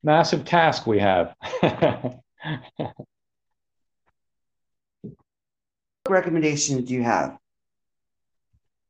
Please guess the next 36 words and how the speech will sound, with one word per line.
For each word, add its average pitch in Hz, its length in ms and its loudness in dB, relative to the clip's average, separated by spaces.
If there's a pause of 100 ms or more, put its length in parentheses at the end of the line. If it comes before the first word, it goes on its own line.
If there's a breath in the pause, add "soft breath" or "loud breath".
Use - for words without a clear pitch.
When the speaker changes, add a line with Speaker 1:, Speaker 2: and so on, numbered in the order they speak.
Speaker 1:
What 180 340 4
book 190 260 4
recommendations? 165 920 4
Well, 127 580 6 (200)
I 123 100 2
can 131 180 -8
tell 151 240 4
you 151 160 0
that, 139 400 0
um, 123 800 0 (160)
that 123 180 -2
we 151 220 0
are, 127 380 4
that 113 180 -4
the 117 80 -16 (100)
Freedom 170 240 -4
Socialist 156 460 -2
Party 127 340 4
is 123 120 0
going 135 300 -2
to 135 120 -6
have 123 240 0
a - 60 -10
study 156 340 2
group, 120 360 -4
which 113 180 -8
will 110 60 -6
be 120 120 -4
available 120 540 0
in 123 180 0
person 123 480 -2
at 117 100 -2
our 110 280 0
hall 131 420 6
in 107 80 -2
Harlem, 123 580 2